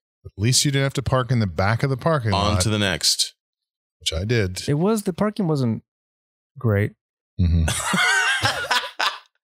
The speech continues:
Speaker 3: It wasn't ideal. It was a lot. You know, we were actually running late, and I called and was like, "You know what? We hit traffic." And they were like,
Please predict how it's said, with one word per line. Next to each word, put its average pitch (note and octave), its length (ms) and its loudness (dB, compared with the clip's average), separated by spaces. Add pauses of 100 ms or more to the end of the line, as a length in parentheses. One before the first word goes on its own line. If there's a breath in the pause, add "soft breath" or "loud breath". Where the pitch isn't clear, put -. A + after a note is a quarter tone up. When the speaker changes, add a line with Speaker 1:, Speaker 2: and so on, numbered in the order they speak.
(140)
Speaker 3:
It F3+ 60 -6
wasn't C3+ 220 0
ideal. G2+ 300 0
It - 1040 -14
was A2 80 2
a G2+ 60 0
lot. G#2+ 380 0 (840)
You C#3 80 -4
know, F3+ 80 0
we F3 80 0
were E3+ 60 0
actually F#3 240 -2
running B2+ 320 0
late, B2+ 220 0
and A2+ 100 -2
I G2+ 80 0
called A#2 340 0
and G#2 100 0
was G2 120 0
like, G2 180 0
"You G2 60 2
know G2 120 2
what? G2+ 160 0
We G2 100 -2
hit G2 100 0
traffic." G2+ 420 -2
And G2+ 100 0
they F#2+ 40 4
were F#2+ 80 2
like, F#2+ 320 -2